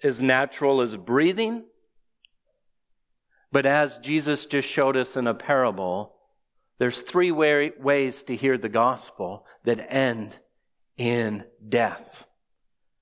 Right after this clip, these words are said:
And there's one way to hear it that ends in life, that endures.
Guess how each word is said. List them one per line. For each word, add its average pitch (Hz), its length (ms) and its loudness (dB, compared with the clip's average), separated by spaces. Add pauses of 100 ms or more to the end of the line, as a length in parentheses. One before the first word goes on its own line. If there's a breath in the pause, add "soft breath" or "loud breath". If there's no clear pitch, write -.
(360)
And 120 160 -2
there's 113 240 -2
one 165 320 0
way 123 260 -2
to 113 160 -12
hear 107 360 -4
it - 380 -12
that 107 240 -2
ends 113 440 -4 (280 soft breath)
in 107 260 -2
life, 117 720 -2
that 123 320 -2 (260 soft breath)
endures. 123 1120 0